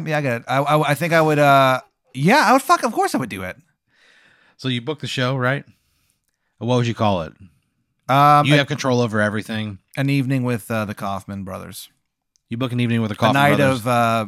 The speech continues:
Speaker 1: a night of music.
Speaker 2: So you book it. It sells out.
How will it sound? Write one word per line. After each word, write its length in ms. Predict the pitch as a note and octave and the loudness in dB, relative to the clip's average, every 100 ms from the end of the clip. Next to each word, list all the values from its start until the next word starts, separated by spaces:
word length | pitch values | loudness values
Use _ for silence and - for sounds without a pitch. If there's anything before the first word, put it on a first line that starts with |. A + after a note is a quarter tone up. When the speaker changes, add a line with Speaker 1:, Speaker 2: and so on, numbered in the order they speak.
| A2 | -6
Speaker 1:
a 80 | |
night 180 | A2+ A#2 | -4 -4
of 80 | G#2 | -6
music. 300 | G2+ G2 - _ _ _ _ _ _ - | -10 -16 -20 _ _ _ _ _ _ -10
Speaker 2:
So 140 | A#2 | -2
you 100 | A#2 | 0
book 240 | G2+ A#2 | 0 -2
it. 140 | D3 B2+ _ _ _ _ _ _ _ _ _ _ _ _ _ _ _ - | -2 -6 _ _ _ _ _ _ _ _ _ _ _ _ _ _ _ -16
It 80 | - | -6
sells 320 | C3 A2+ G2+ | -2 0 0
out. 260 | F#2 G#2 | 0 -2